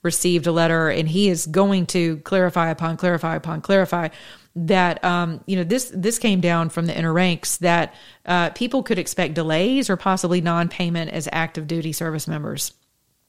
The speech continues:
That's something to be concerned about. You know why? Not that you can do anything about it, but you need to prepare your families for safety.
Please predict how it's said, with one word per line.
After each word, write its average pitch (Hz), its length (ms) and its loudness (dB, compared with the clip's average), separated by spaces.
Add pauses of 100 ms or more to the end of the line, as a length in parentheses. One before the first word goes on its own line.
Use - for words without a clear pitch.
(260)
That's 220 280 4
something 214 320 2
to 180 60 0
be 170 100 0
concerned 214 400 2
about. 156 260 0
You 165 80 0
know 175 140 4
why? 170 320 2 (320)
Not 262 220 4
that - 140 0
you 214 80 0
can 190 120 0
do 175 100 2
anything 151 300 -2
about 196 260 2
it, 190 180 4 (280)
but 180 160 2
you 196 80 6
need 170 140 2
to 156 60 -2
prepare 156 300 0
your 135 140 -2
families 165 440 0
for - 120 -8
safety. 165 520 0